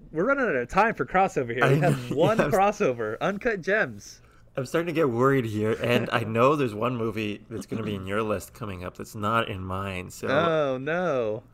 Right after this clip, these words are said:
Speaker 2: And I'm pretty much sh-, certain that my next film is not gonna be on your list, um,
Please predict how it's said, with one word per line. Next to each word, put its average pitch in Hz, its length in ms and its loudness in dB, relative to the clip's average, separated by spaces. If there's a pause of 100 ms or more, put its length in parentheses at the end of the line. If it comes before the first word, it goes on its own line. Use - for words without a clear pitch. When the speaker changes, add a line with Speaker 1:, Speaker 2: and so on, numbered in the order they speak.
Speaker 2:
And 117 260 -4
I'm 120 220 0 (260)
pretty 175 160 -2
much 160 340 -2
sh-, - 240 -8 (120)
certain 139 360 -2
that 135 220 -4
my 123 260 0
next 120 360 -2
film 110 240 -4
is 101 140 -8
not 104 180 -8
gonna 110 160 -8
be 98 220 -6
on 92 160 -6
your 123 160 -2
list, 101 580 -4
um, 95 460 -4